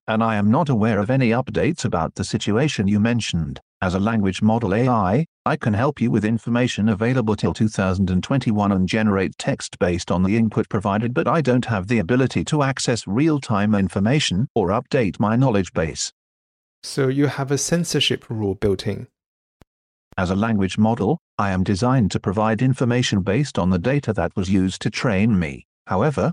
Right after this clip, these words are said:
Speaker 1: my training data is sourced from the public internet, and so it is possible that certain information may be missing or out of date. Additionally,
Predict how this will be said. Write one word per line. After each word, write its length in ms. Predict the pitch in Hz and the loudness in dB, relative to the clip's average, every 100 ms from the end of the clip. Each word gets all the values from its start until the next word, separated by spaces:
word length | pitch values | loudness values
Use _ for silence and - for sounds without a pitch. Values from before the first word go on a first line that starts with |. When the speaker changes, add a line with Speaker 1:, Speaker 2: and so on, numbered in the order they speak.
| - - | -4 -4
Speaker 1:
my 160 | 110 104 | -2 -2
training 480 | - 139 127 90 | -2 0 2 0
data 360 | 80 87 - 113 | -2 -2 0 0
is 120 | 147 | 0
sourced 360 | - 117 95 - | 0 0 -2 -4
from 200 | - 107 | 0 0
the 80 | 107 | 2
public 420 | 147 110 85 - | -2 -2 -2 0
internet, 400 | 127 120 110 - - | 0 2 0 -2 -4
and 160 | 120 | -4
so 200 | - 113 | -2 0
it 160 | 95 113 | 0 0
is 120 | 110 | 0
possible 480 | 208 - - 113 156 | 0 0 0 0 0
that 140 | 110 | -2
certain 380 | - 117 - 82 | -2 -2 0 0
information 600 | 92 - 110 98 - 113 | 0 0 0 0 0 0
may 140 | 107 92 | 0 0
be 140 | 95 | 0
missing 440 | 110 143 104 120 139 | 0 0 0 -2 -2
or 200 | 113 101 | 0 0
out 200 | 110 131 | 0 0
of 140 | 98 90 | -2 -2
date. 340 | 117 - - _ - | -4 -4 -14 _ -8
Additionally, 640 | 98 165 190 240 190 139 | -2 0 0 2 2 0